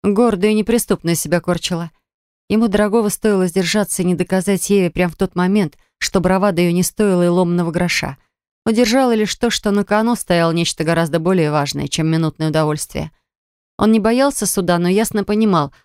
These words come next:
лучше договориться полюбовно. А этого явно не случится, если он стащит с бывшей любовницы трусы насильно. Начал осторожно.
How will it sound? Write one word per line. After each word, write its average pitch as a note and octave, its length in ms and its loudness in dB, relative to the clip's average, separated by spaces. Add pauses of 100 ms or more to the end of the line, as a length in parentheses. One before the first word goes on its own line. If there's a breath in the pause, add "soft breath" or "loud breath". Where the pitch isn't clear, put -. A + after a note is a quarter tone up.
(120)
лучше F#3+ 260 0
договориться F#3 600 -2
полюбовно. D#3 600 0 (520)
А E3 160 2
этого D#3+ 300 0
явно D#3+ 380 2
не D3+ 120 -2
случится, D#3+ 520 -4
если C#3+ 160 -4
он D3 100 0
стащит D#3 420 -2
с C#3 40 -10
бывшей D#3 300 -2
любовницы D#3 480 0
трусы D#3+ 340 -2
насильно. D3+ 560 -2 (760)
Начал G3+ 300 0
осторожно. E3+ 580 -2